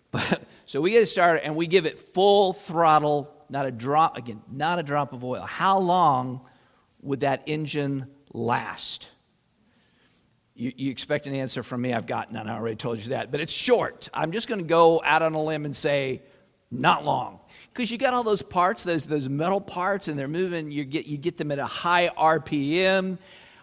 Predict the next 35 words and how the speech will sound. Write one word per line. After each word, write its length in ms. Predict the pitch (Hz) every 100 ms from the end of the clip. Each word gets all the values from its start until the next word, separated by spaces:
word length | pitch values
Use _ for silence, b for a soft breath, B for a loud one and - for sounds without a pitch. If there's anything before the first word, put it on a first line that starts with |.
| B -
There's 360 | 180 170 165 -
friction. 880 | - 185 190 196 - 196 180 165 -
There's 400 | 147 156 147 -
heat 380 | - 185 180 -
produced. 840 | 170 139 160 160 156 - - -
There's 260 | 147 143
no 280 | 160 170 165
oil 360 | 143 165 160 151
lubricated. 500 | 156 147 - 139 139
That 220 | 160 202
thing 180 | 185 165
is 220 | 143 113
not 540 | 131 139 151 156 - 127
going 260 | 139 131
to 100 | 131
last 500 | 123 131 123 120 -
probably 340 | 127 127 123 -
a 100 | 117
minute, 640 | 120 120 131 156 147 123 117
I'm 160 | 117
betting. 400 | 117 120 110 113
It's 160 | 131 139
gonna, 260 | 156 147 135 B B
it's 160 | 160 -
gonna 240 | 196 165
throw 220 | - 156
a 80 | 143
rod 340 | 143 143 139
really 380 | 127 143 156 151
fast. 400 | 147 143 135 135
It, 300 | 139 151 147 -
you're 140 | 151
gonna 180 | 160 165
have 440 | 143 135 123 117 b b 113 113
disaster 920 | 139 120 107 131 131 - - 98 87